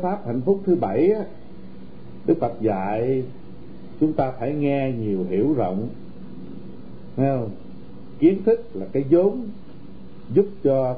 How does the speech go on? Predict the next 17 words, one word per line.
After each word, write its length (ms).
con 200
người 320
được 180
an 300
vui 240
và 200
thoát 280
khỏi 220
tai 180
nạn 360
trong 160
kiếp 200
này 240
và 80
kiếp 140
vị 140
lai. 260